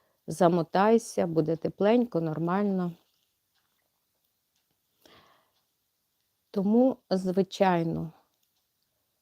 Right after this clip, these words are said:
друзі, всім хорошого дня,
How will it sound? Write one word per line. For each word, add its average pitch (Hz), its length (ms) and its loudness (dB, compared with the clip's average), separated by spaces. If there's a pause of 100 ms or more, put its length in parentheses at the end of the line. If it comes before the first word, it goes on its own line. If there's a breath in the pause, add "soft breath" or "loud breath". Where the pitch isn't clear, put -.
(680)
друзі, 175 500 -2
всім 214 320 -2
хорошого 185 480 0
дня, 208 320 -4